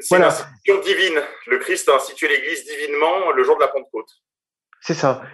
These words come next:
Speaker 2: Et c'est l'idée que d'ailleurs, euh, euh, ça c'est aussi, euh, chez Carl Schmitt, hein,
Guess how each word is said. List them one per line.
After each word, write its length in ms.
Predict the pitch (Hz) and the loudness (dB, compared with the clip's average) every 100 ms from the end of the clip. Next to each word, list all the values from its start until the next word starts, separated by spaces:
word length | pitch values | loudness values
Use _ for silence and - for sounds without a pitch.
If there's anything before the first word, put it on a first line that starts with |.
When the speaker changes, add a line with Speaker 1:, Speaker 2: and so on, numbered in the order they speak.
| - - | -8 4
Speaker 2:
Et 100 | 127 | 4
c'est 180 | - 165 | 6 4
l'idée 400 | 185 170 226 220 | 4 4 2 4
que 100 | 175 | 4
d'ailleurs, 580 | 160 160 185 214 175 | 6 4 6 4 4
euh, 220 | 165 156 151 - _ 131 | 4 2 0 -14 _ 4
euh, 160 | 131 | 4
ça 160 | 127 185 | 4 0
c'est 160 | - | 2
aussi, 420 | 147 127 - 165 151 | 0 0 -6 0 2
euh, 240 | 127 120 | 4 2
chez 240 | 117 - | -2 -8
Carl 220 | - 120 113 | -2 -2 -2
Schmitt, 420 | - 190 190 123 | -4 -2 -2 -4
hein, 160 | 123 | -6